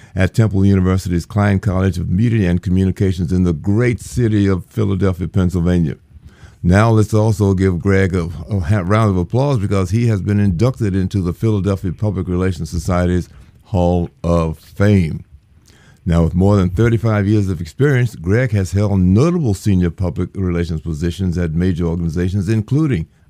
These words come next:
I N G Direct, Pep Boys, Core States Financial Corporation, Roman Haas, the Philadelphia Human Resources Pub-,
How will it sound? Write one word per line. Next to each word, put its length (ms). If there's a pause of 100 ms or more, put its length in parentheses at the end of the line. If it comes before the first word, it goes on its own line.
(100)
I 160
N 160
G 220
Direct, 440 (320)
Pep 240
Boys, 400 (380)
Core 260
States 320
Financial 520
Corporation, 680 (280)
Roman 380
Haas, 420
the 100
Philadelphia 640
Human 320
Resources 720 (300)
Pub-, 260